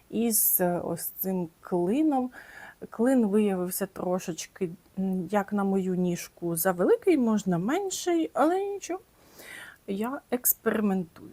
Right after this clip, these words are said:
експериментую, підбираю, е, для себе, е, ідеальну кількість рядів і петель на свою щільність для шкарпетки. Та я дізналася, що це дуже важливо,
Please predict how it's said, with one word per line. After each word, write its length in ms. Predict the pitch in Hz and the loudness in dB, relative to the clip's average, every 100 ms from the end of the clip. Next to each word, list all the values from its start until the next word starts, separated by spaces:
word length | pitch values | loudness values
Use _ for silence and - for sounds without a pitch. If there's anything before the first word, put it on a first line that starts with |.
| - - | -20 -14
експериментую, 840 | - - 190 202 214 262 403 349 | -12 -12 -10 -8 -6 4 4 4
підбираю, 720 | 330 185 185 214 302 311 277 - _ _ _ _ _ - - | 0 -4 -2 2 4 4 0 -4 _ _ _ _ _ -20 -6
е, 120 | 185 | -4
для 260 | 175 196 | -2 -2
себе, 480 | 185 - 269 240 240 226 - - - - - _ _ | -2 -2 0 2 0 -2 -14 -20 -20 -20 -20 _ _
е, 260 | 190 190 185 | -2 -2 -2
ідеальну 640 | 208 190 247 240 254 226 214 | -2 4 8 8 8 6 4
кількість 600 | - 208 190 202 208 - | 2 0 0 -4 -6 -2
рядів 560 | 190 175 220 208 - - | -2 0 0 0 -4 -8
і 60 | 196 | -8
петель 480 | - 180 196 208 185 - | -6 -2 2 2 0 -4
на 120 | 175 180 | -4 -4
свою 300 | - 180 175 | 0 0 0
щільність 800 | - - 285 277 254 254 - - - | -4 -2 0 0 -2 -4 -12 -18 -8
для 260 | 175 185 185 | -4 -4 -4
шкарпетки. 640 | - - - - - - 180 _ _ _ _ _ _ _ _ - - _ | -8 -12 -8 -12 -12 -18 -18 _ _ _ _ _ _ _ _ -16 -16 _
Та 160 | 175 | -6
я 340 | 170 185 185 180 - - - - | -4 -2 -2 -4 -10 -20 -14 -6
дізналася, 720 | 175 185 214 269 220 185 185 | -4 0 2 2 2 -2 -4
що 220 | - - | -6 -10
це 200 | - 196 | -6 -6
дуже 340 | 175 175 185 | -6 -8 -6
важливо, 500 | 170 170 175 170 - | -6 -8 -8 -8 -2